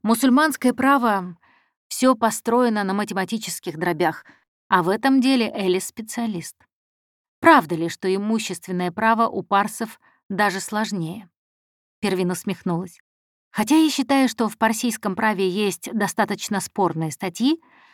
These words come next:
одна из лучших его составляющих — принятое с давних времен щедрое распределение наследства.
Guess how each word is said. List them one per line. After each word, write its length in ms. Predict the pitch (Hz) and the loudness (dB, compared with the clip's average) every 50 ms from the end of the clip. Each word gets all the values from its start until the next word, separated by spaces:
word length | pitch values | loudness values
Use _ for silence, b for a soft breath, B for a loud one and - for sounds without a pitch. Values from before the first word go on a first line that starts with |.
| B B | B B
одна 320 | B 220 196 202 226 220 214 | B 2 4 4 4 4 4
из 120 | 190 185 | 2 0
лучших 440 | 226 262 277 - - - 175 - - | 2 2 2 0 0 -4 -6 -4 -2
его 200 | 208 180 190 196 | -2 0 0 -2
составляющих — 920 | 170 - 175 - - 180 165 190 247 285 277 214 - - - 185 - - b b b b b b | -2 -4 -6 -6 -4 -4 -2 0 2 2 2 2 0 -2 -4 -6 -6 -8 b b b b b b
принятое 480 | - 240 247 233 220 214 - 208 202 190 | 2 4 4 4 4 2 0 -2 -2 -2
с 60 | 170 | 0
давних 420 | 180 240 262 254 226 202 - - | 2 2 4 4 2 0 -2 -4
времен 380 | - 190 185 202 240 269 294 277 - _ | -4 -4 -2 0 2 2 0 0 -4 _
щедрое 600 | - - - - 254 240 202 170 190 185 180 180 | -12 -8 -2 2 2 2 2 2 0 -2 -2 -2
распределение 640 | 185 170 - - 185 170 170 170 180 196 214 233 226 | -2 -4 -6 -6 -4 -2 0 0 0 2 0 0 0
наследства. 640 | 208 190 - - - 165 165 - - - - 180 - | -2 -4 -6 -6 -8 -8 -8 -8 -12 -14 -14 -16 -16